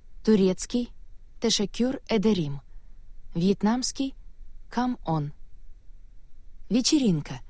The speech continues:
Перехитрите сумасшедшие голоса в голове.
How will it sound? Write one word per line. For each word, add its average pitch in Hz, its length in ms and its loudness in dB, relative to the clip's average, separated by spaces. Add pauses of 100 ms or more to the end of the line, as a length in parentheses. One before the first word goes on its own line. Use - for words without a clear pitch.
(540)
Перехитрите 247 720 4
сумасшедшие 233 680 4
голоса 185 500 2
в 175 60 -2
голове. 165 440 2